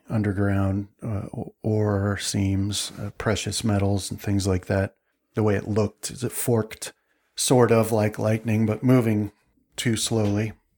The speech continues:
Anyway, that had begun to strike out at the landscape as the session ended last time. And that's where we pick up now with them, um, moving east and gaining elevation, because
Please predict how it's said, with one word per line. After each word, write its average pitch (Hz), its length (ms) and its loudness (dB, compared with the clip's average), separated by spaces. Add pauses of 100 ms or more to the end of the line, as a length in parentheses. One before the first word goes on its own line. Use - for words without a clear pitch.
Anyway, 123 320 4
that 123 200 6
had 113 200 2
begun 113 320 2
to 110 120 -2
strike 123 420 0
out 120 200 4
at 107 120 -2
the 113 80 0
landscape 123 800 2 (720)
as 107 420 -2
the 101 140 -2
session 120 540 0
ended 113 480 -2
last 123 300 0
time. 98 320 -4 (720)
And 110 180 2
that's 107 220 0
where 110 160 4
we 104 140 2
pick 113 260 -2
up 104 160 -2
now 117 560 2 (120)
with 110 220 -4
them, 104 420 -2 (240)
um, 104 600 -4
moving 127 380 4
east 123 420 2
and 107 240 0
gaining 113 340 2
elevation, 110 640 2
because 110 460 0